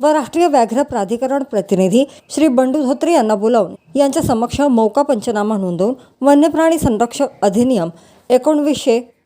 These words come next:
बहात्तर अन्वये प्राथमिक वन गुन्हा नोंद क्रमांक शून्य आठ नऊ सहा एक बावीस चाळीस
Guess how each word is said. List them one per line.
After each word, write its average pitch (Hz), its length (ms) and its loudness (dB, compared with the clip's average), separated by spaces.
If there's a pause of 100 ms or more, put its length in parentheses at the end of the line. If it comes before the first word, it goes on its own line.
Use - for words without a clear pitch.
(180)
बहात्तर 285 480 0
अन्वये 220 380 -2
प्राथमिक 240 640 -2
वन 240 220 4
गुन्हा 220 320 2
नोंद 202 300 0
क्रमांक 170 360 -2 (680)
शून्य 302 360 4 (100)
आठ 226 260 0 (200)
नऊ 277 300 2
सहा 202 440 -4
एक 196 280 -2 (500)
बावीस 294 420 0
चाळीस 240 520 -2